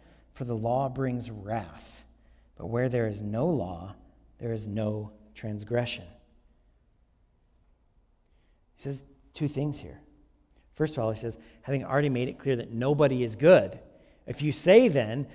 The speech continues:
that the way that you're accepted by God is by being good,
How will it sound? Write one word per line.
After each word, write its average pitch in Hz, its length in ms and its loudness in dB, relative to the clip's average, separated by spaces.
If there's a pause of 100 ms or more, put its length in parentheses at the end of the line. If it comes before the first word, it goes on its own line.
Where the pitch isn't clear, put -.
(120)
that 151 140 -2
the 165 80 6
way 190 160 10
that 185 100 4
you're 160 220 4
accepted 208 840 4
by 165 220 6
God 156 440 8
is 160 140 0
by 156 200 8
being 160 460 4
good, 165 460 12